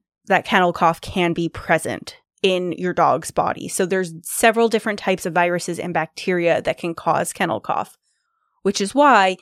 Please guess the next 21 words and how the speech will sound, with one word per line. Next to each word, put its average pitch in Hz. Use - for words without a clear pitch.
even 233
if 208
your 190
dog 180
is 170
vaccinated 175
against 165
it 170
with 175
this -
D 185
H 175
P 165
vaccination, 190
your 185
dog 170
can 185
still 165
get 165
kennel 170
cough. -